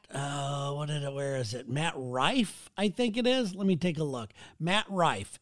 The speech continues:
R I F E. He's a, an up-and-coming guy. He started out, from what I understand, after doing a little research on him,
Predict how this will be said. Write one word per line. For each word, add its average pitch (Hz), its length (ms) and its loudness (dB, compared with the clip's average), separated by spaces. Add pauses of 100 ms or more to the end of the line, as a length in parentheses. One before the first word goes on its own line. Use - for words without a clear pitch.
R 180 300 6
I 175 380 0
F 143 320 -2
E. 110 260 -6 (680)
He's 285 280 2
a, 262 260 4
an 226 140 6
up-and-coming 208 640 4
guy. 196 480 4
He 196 220 4
started 226 500 6
out, 202 320 2
from 185 140 -2
what 185 180 4
I 180 160 2
understand, 165 640 0
after 170 240 0
doing 165 240 6
a 160 40 4
little 147 200 -2
research 143 540 -4
on 120 180 0
him, 202 160 2